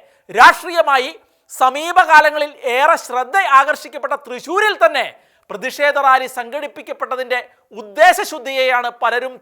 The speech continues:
ചോദ്യം ചെയ്യുന്നത്. ഇടുക്കി അരമനയ്ക്കും ആനിക്കുഴിക്കാട്ടിൽ പിതാവിനുമെതിരെ അക്രമങ്ങൾ ഉണ്ടായപ്പോഴും നാർക്കോട്ടിക് ജിഹാദ് വിഷയത്തിൽ പാലാ പിതാവിൻ്റെ ജീവന് പോലും ഭീഷണി ഉയർന്നപ്പോഴും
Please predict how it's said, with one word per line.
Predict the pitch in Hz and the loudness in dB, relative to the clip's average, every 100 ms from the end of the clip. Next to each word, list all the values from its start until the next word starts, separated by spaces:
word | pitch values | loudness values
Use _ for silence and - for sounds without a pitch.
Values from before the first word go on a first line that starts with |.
| 254 | -8
ചോദ്യം | 240 269 262 269 | -8 -8 -10 -8
ചെയ്യുന്നത്. | 277 285 277 202 - _ _ - | -6 -2 -2 -2 -6 _ _ -8
ഇടുക്കി | 269 349 359 349 320 | -2 -2 -2 2 4
അരമനയ്ക്കും | 311 311 311 311 254 220 | 6 2 0 -6 0 4
ആനിക്കുഴിക്കാട്ടിൽ | 302 330 339 311 320 302 311 - | 4 2 -6 0 2 2 0 -6
പിതാവിനുമെതിരെ | 277 285 302 294 294 254 285 240 | 6 6 6 0 -2 0 0 -2
അക്രമങ്ങൾ | - 285 311 302 302 | -2 -2 -2 -2 -6
ഉണ്ടായപ്പോഴും | 269 294 294 294 285 220 - _ _ _ 170 | 2 4 4 0 -4 -6 -12 _ _ _ 2
നാർക്കോട്ടിക് | 208 220 - 320 330 240 | 4 4 4 -2 -2 -12
ജിഹാദ് | 262 214 294 349 320 | -10 2 2 2 -2
വിഷയത്തിൽ | 320 302 302 196 - _ _ 220 | -6 -6 -6 -10 -12 _ _ 6
പാലാ | 240 311 330 320 | 8 8 8 6
പിതാവിൻ്റെ | 302 302 302 285 175 | 4 4 2 -8 -10
ജീവന് | 247 359 349 302 | -6 -2 0 2
പോലും | 294 262 | 0 0
ഭീഷണി | 262 302 320 302 | -8 -6 -6 -4
ഉയർന്നപ്പോഴും | 285 285 277 294 285 | -2 0 -2 -2 -2